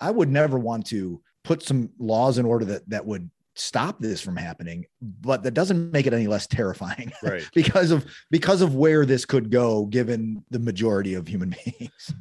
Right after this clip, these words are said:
Speaker 2: Yeah. I'm all for it for the people that Phil's pointing out, like, people that maybe can't get out of their homes, have certain circumstances where it just, you know, they're not able to go out and experience the world.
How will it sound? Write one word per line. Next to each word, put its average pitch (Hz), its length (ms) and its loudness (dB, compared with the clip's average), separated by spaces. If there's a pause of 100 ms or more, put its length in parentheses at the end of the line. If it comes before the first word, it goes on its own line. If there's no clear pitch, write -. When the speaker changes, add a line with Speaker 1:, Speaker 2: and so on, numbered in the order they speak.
(120)
Speaker 2:
Yeah. 92 100 -14 (320)
I'm 120 180 -2
all 135 160 4
for 110 240 0
it 110 80 -8
for - 160 -12
the 82 100 -14
people 95 300 -8
that 85 200 -6
Phil's 87 600 -8
pointing 90 340 -2
out, 80 220 -2 (160)
like, 78 220 -6
people 92 240 0
that 78 160 0 (560)
maybe 92 240 -2
can't 92 280 0
get 92 140 0
out 90 120 4
of 85 60 2
their 85 140 2
homes, 85 500 -2 (180)
have 90 300 0
certain 92 600 2 (120)
circumstances 90 920 0
where 87 240 4
it 82 80 -2
just, - 280 -2 (320)
you 98 60 0
know, 76 200 -2 (400)
they're 98 140 2
not 95 160 2
able 98 260 2
to 80 60 -4
go 87 200 2
out 85 360 2
and 87 160 0
experience 85 680 -2
the 90 100 -4
world. 85 460 0